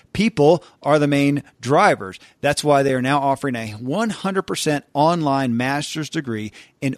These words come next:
organizational leadership that can be completed in as little as one year. It's an alternative to an M B A. It focuses on people and culture, and what's best, it's rooted in Christian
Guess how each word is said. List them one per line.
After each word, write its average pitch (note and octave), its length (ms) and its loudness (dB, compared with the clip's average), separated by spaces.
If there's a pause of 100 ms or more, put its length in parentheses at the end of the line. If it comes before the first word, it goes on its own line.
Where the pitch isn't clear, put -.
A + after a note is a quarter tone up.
organizational D3 840 0
leadership C#3+ 640 -6 (320)
that D#3+ 180 -2
can D#3+ 160 -2
be D3+ 340 -2
completed E3 840 -2
in D3 160 -4
as C3+ 180 -2
little E3+ 180 0
as D3 80 -2
one C#3+ 200 -2
year. F3+ 180 0 (220)
It's F3+ 160 -2
an F3+ 40 -2
alternative F#3+ 600 2
to E3+ 100 0
an E3 80 2
M E3 120 2
B E3+ 180 0
A. C#3+ 180 0 (300)
It - 180 -6
focuses E3+ 500 0
on C3 260 -4
people F3 280 -6
and D#3 140 -2
culture, C3 580 -2 (300)
and D#3+ 180 -2
what's D#3+ 160 -2
best, D#3+ 320 0
it's - 160 -10
rooted D3 320 0
in C3 140 -2
Christian F#3+ 680 -4